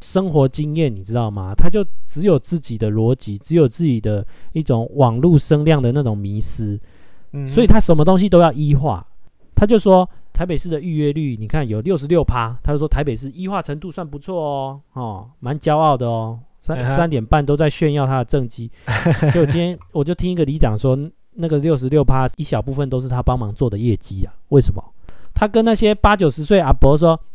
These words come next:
Speaker 1: ：“来，来，来，你资料给我，我帮你上网预约，我帮你预约，我帮你预约。”他说他帮七八个老人家预约，
Speaker 2: 嗯。
Speaker 1: 就变成本末倒置了，你知道吗？啊，为什么那个里长要帮老人家做上网预约？因为如果你不上网预约，你靠民政系统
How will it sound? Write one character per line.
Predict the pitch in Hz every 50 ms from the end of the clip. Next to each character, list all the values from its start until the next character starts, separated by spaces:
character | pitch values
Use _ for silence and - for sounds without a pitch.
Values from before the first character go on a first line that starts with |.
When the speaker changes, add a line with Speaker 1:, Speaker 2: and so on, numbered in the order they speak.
| -
Speaker 1:
：“来， | 147 156 170
来， | 180 175
来， | 170 170
你 | 151 139
资 | - - 202
料 | 220 208 175
给 | 151 156 175
我， | 160 127
我 | 120 120 123
帮 | - 175 185
你 | 175 147 131
上 | 117 - 190 170
网 | 139 107 117
预 | 156 156
约， | 143 139 143
我 | 127
帮 | 117 165 170 156
你 | 127 117
预 | 135 139 131
约， | 127 123
我 | 117 110
帮 | 131 127
你 | 120 107
预 |
约。” | 110 110 107 107 -
他 | - 160
说 | 151 - 165
他 | 151 160 160 156 - - - -
帮 | - 135 127 131 131
七 | 143 - - 147
八 | 139 143 135 131 127 - -
个 | - 113 107 104 95
老 | 90 92
人 | 95
家 | 107 104
预 | 101 104 101 95
约， | 92 92 110 - - -
Speaker 2:
嗯。 | - 147 143 127 104 104 117 - - - - -
Speaker 1:
就 | - 277
变 | 226 269 262
成 | 233 196 180 190 196 - _ _ _ _
本 | - 156 151
末 | 175 233 226
倒 | 208 - 123 113
置 | 110 - - 202 175
了， | 151 123
你 | 117
知 | 135 143
道 | 151 147
吗？ | 135 123 117 120 - - _ - _ _ - -
啊， | 185 190 - -
为 | 254 262
什 | 208 - 151
么 | 135 123
那 | 131 208 202
个 | 180
里 | 151 143 160
长 | - 123 113
要 | 135 135
帮 | - - 135 131 120
老 | 101
人 | 98 101
家 | 117 117 117 113 127 - -
做 | - 135
上 | 120 - 127
网 | 104 95 98
预 | 101 101
约？ | 101 98 101
因 | - 170 196
为 | 208 185 160 - - - - -
如 | - 220
果 | 262 247
你 | 196 160
不 | 147 170 202
上 | 185 226 214 185
网 | 147 131 151
预 | 175 160
约， | 147 139 139 135 135 135 -
你 | - 131 - - - _ _ _ _
靠 | - - 233 208
民 | 175 170 170 196
政 | 196 226 214
系 | 196 - 233
统 | 180 160 135 123 120 131